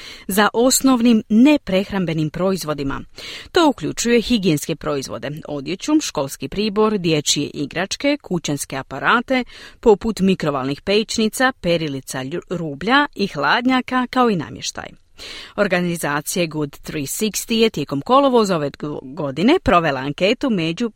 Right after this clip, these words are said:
petsto dobrotvornih organizacija i škola u nepovoljnom položaju. Rezultati pokazuju da šezdeset posto njih primjećuje širi krug ljudi kojima je potrebna pomoć,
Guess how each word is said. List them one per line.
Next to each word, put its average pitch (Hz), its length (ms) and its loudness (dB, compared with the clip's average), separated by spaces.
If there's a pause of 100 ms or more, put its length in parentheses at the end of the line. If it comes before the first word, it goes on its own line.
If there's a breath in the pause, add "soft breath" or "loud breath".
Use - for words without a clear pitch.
(140)
petsto 277 440 0
dobrotvornih 180 680 0
organizacija 147 720 -2
i 156 40 -2
škola 247 360 2
u 214 60 2
nepovoljnom 147 540 0
položaju. - 460 -14 (760 loud breath)
Rezultati 320 580 4
pokazuju 139 540 -4
da 147 140 -4
šezdeset 202 680 2
posto 247 380 0
njih 143 280 -4
primjećuje 175 600 -2
širi 320 380 2
krug 196 300 -4
ljudi 196 300 -6
kojima 202 260 -2
je 190 60 -4
potrebna 151 420 -8
pomoć, 143 460 -6